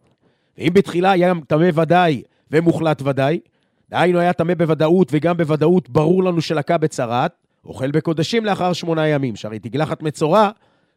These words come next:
דוחה את איסור הגילוח בנזיר, כפי שלמדנו לעיל בדף נ"ט עמוד ב', ולכן מגלח מיד ביום שנרפא, לאחר הבאת שתי הציפורים הנעשים בחוץ, ויום זה הוא גם יום תחילת נזירותו,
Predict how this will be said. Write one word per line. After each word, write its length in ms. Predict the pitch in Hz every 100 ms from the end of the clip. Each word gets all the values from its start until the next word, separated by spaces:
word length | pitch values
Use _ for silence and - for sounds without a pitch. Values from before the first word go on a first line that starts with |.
| _
דוחה 300 | 160 135 151
את 100 | 202
איסור 280 | 170 - 196
הגילוח 340 | 165 185 202
בנזיר, 400 | 156 190 160 233
כפי 120 | - 190
שלמדנו 420 | 175 180 180 185
לעיל 140 | 180
בדף 240 | 170 175 170
נ"ט 300 | 165 185 180
עמוד 280 | 180 160
ב', 60 | 202 - - _ _ _ _
ולכן 300 | 92 107 170
מגלח 420 | 190 165 185 220 170
מיד 460 | 190 226 196 190 208 _ _ _ _ -
ביום 320 | 156 196 202
שנרפא, 640 | - 202 196 170 220 208 127
לאחר 300 | 143 170 175
הבאת 260 | 165 175
שתי 140 | - 185
הציפורים 480 | - 170 165 175
הנעשים 380 | 170 156 - 165
בחוץ, 420 | 147 123 156 - - _ _ _ _
ויום 240 | 104 165 185
זה 140 | 214
הוא 100 | 190
גם 140 | 190
יום 120 | 196 180
תחילת 320 | 190 196 196
נזירותו, 640 | 160 185 196 202 240